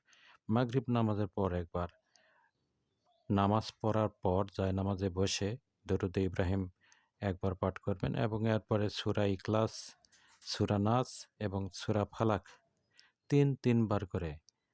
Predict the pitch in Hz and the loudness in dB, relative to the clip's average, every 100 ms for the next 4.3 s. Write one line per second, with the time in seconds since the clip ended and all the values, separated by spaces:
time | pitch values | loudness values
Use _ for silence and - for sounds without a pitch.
0 | _ _ _ _ - 101 92 92 90 - | _ _ _ _ -6 -2 0 -2 -4 -12
1 | _ _ _ _ - - 101 95 92 92 | _ _ _ _ -12 -6 -2 0 0 -2
2 | 95 98 92 - 95 92 107 123 - - | -2 -4 -4 -4 -4 -2 -2 -4 -8 -10
3 | 101 95 98 101 92 90 98 95 92 95 | -6 -2 0 0 0 -2 -2 -4 -6 -10
4 | - 87 | -8 -10